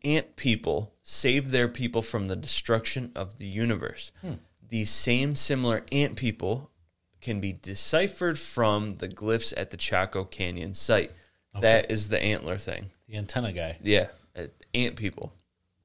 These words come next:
Speaker 2: All right.
Speaker 1: That, that
Speaker 2: That's
Speaker 1: same
Speaker 2: where Ant-Man came from.
Speaker 1: Possibly. <laughs> Which I'm glad you talk about that. We got Ant coming up again.
Speaker 2: <laughs>
Speaker 1: Um, so the, uh, that ant being pops up in a few different glyphs that they,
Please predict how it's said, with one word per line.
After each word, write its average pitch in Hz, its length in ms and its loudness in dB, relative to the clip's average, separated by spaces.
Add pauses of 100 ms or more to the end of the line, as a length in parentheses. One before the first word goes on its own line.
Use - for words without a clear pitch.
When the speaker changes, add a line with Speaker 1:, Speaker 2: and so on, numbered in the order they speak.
(220)
Speaker 2:
All 226 60 -6
right. 120 200 4
Speaker 1:
That, 139 280 4
that 107 120 -2
Speaker 2:
That's 120 460 4
Speaker 1:
same 127 200 2
Speaker 2:
where 151 100 8
Ant-Man 143 380 4
came 107 200 -4
from. 92 260 -8 (100)
Speaker 1:
Possibly. 101 580 4 (460)
<laughs> - 440 -12
Which 104 220 -4
I'm 107 100 -2
glad 104 340 2
you 113 80 6
talk 156 240 6
about 110 240 -2
that. 113 140 -2
We 101 100 0
got 98 200 2
Ant 92 200 -2
coming 120 200 2
up 147 140 -2
again. 185 640 2
Speaker 2:
<laughs> - 20 -14
Speaker 1:
Um, 113 500 6
so 123 340 8
the, 113 240 4
uh, 107 460 8
that 123 420 4
ant 135 220 0 (320)
being 104 400 0
pops 107 280 0
up 107 160 2
in 101 80 -2
a - 20 -2
few 104 440 0
different 95 360 -4
glyphs 92 360 0
that 160 100 -14
they, 92 260 -6